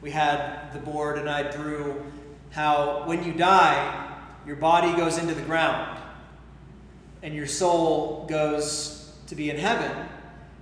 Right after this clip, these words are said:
And if you think, you know, "I am but a stranger here, heaven is my home," and that's the absolute end, that is not taking into account the resurrection of the dead,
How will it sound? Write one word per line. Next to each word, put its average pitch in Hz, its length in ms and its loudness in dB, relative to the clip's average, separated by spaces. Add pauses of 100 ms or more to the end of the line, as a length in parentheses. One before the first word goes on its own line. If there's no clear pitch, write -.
(140)
And 170 100 -2
if 180 120 0
you 180 80 -2
think, 196 520 0
you 180 100 -4
know, 165 140 0
"I 180 160 2
am 190 140 4
but 185 100 4
a 185 60 2
stranger 190 420 0
here, 165 280 0
heaven 180 340 0
is 165 180 -4
my 135 140 -2
home," 160 640 2 (160)
and 160 80 -4
that's 214 180 4
the 185 140 8
absolute 196 460 6
end, 214 520 2 (440)
that 202 500 4
is - 840 2 (1300)
not 196 380 2
taking 185 300 2
into 165 200 0
account 175 640 2
the 160 60 -6
resurrection 156 640 0
of 139 100 -8
the 135 60 -6
dead, 165 460 0